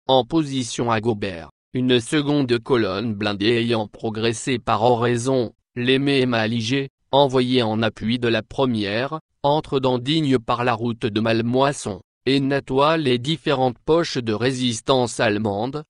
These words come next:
notamment le dépôt de carburant de la Tour, puis progresse vers le centre-ville par la rive droite de la Bléone. En fin de journée, après les derniers combats,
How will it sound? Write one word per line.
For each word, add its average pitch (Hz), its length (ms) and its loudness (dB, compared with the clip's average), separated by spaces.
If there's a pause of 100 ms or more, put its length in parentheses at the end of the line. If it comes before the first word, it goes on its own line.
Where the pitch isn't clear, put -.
(200)
notamment 139 640 4
le 131 140 2
dépôt 160 460 2
de 123 160 -2
carburant 110 720 -2
de 120 120 -2
la 95 140 -2
Tour, 143 540 -6 (240)
puis 139 260 -8
progresse 113 640 -2
vers 120 260 0
le 117 100 2
centre-ville 156 880 -4
par 135 200 0
la 117 140 0
rive 120 240 -6
droite 120 460 -2
de 110 140 -2
la 101 180 -2
Bléone. 80 520 -4 (240)
En 131 180 2
fin 127 280 -2
de 110 100 0
journée, 110 580 -2 (220)
après - 380 2
les 127 160 4
derniers 117 420 0
combats, 117 500 -2